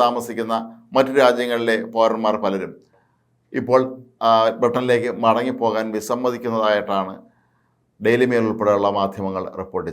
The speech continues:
ചെയ്തത്. തിരികെ ജന്മനാട്ടിലേക്ക് പോയാൽ അവിടെ എന്ത് ചെയ്യാൻ കഴിയും എന്നുള്ളത് തന്നെയാണ് പലരും ഉയർത്തുന്ന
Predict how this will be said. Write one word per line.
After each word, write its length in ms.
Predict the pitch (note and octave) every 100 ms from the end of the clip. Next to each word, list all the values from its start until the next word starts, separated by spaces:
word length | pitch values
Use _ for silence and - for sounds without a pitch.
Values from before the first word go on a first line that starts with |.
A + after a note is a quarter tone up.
| D#2+
ചെയ്തത്. 300 | C2+ B1+ - _ _ _ _ _ _
തിരികെ 340 | B2+ C3 C3+ C#3+ - - -
ജന്മനാട്ടിലേക്ക് 640 | B2 B2+ C#3 C3+ C3+ C3+
പോയാൽ 400 | B2+ A#2 A#2 G#2
അവിടെ 160 | G#2 A#2
എന്ത് 200 | A#2 B2+
ചെയ്യാൻ 280 | D3 C#3 C3+
കഴിയും 360 | B2 B2 C#3 B2
എന്നുള്ളത് 340 | A#2+ A#2+ A#2
തന്നെയാണ് 440 | A2 A2+ G#2+ G#2 -
പലരും 420 | G2+ G#2 G#2+ A2
ഉയർത്തുന്ന 480 | G2 F#2 F#2+ G2+ G2